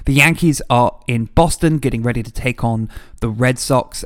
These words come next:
at Fenway Park. The A L wildcard game takes place tonight. And on the surface, this has the potential to be a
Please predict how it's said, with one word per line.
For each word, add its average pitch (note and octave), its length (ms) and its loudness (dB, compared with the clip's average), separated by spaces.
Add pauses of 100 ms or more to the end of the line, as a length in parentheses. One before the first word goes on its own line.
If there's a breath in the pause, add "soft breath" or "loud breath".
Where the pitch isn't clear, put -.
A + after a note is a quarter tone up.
at - 180 -10
Fenway A2 440 -4
Park. - 560 0
The - 240 -10
A C#3+ 160 2
L C#3+ 180 2
wildcard B2 640 0
game A#2+ 260 -2
takes - 300 -6
place - 380 -4 (280 soft breath)
tonight. G#2+ 500 -2
And B2+ 100 0
on D3+ 120 2
the C#3+ 60 0
surface, A#2 560 -4 (360 soft breath)
this C#3 160 2
has A#2+ 260 0
the A#2 100 -6
potential - 400 -4
to A2+ 80 -10
be G#2+ 120 -8
a G#2+ 120 -10